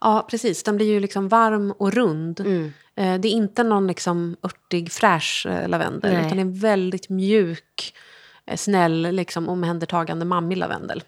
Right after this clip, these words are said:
Speaker 2: Ja,
Speaker 1: Vi snackar där.
Speaker 2: <laughs> mammig.
Speaker 1: <laughs>
Speaker 2: Absolut.
Speaker 1: Riktigt mammig. Känns liksom helande, balsamisk.
Speaker 2: Mm. Salva.
Speaker 1: Ja.
Speaker 2: Doft. Mm.
Speaker 1: Eh, men de här sprayerna som vi fick med oss då.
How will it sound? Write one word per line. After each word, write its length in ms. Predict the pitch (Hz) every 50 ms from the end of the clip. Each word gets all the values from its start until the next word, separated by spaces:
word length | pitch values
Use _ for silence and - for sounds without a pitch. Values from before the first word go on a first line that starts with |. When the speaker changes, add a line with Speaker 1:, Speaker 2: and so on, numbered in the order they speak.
| _ _
Speaker 2:
Ja, 140 | - 208 214 -
Speaker 1:
Vi 60 | -
snackar 300 | - 254 - - - 247
där. 80 | 233
Speaker 2:
<laughs> 100 | 220 202
mammig. 240 | 240 226 233 208 202 208 - - 208 202 269 214 185 -
Speaker 1:
<laughs> 0 |
Speaker 2:
Absolut. 500 | - 240 226 - - - 240 220 196 190 196 190 -
Speaker 1:
Riktigt 340 | 196 214 214 - 214 196 -
mammig. 400 | 185 175 170 165 160 160 - - -
Känns 380 | - - 233 220 202 - -
liksom 480 | 208 196 - - - 180 170 170 165 160 - - -
helande, 640 | 233 214 196 180 165 170 180 180 175 165 156 151 151
balsamisk. 720 | 151 151 180 175 - - 202 202 190 180 165 156 147 139 220
Speaker 2:
Mm. 380 | 226 220 214 202 202 208 214 196 - - -
Salva. 520 | - - 196 170 160 160 156 160 160 165 - _ _ _ -
Speaker 1:
Ja. 280 | 202 196 190 170 165 165 175
Speaker 2:
Doft. 100 | - -
Mm. 180 | 190 175 175 180 _ _ _ _ _ - - - - - _ -
Speaker 1:
Eh, 400 | 202 196 196 196 190 190 185 220
men 80 | 226 233
de 80 | 233
här 80 | 240 233
sprayerna 440 | - - - 240 240 277 311 311 254
som 140 | - 240
vi 80 | 220 208
fick 180 | 208 220 - -
med 200 | 320 320 247 202
oss 100 | 185 -
då. 100 | -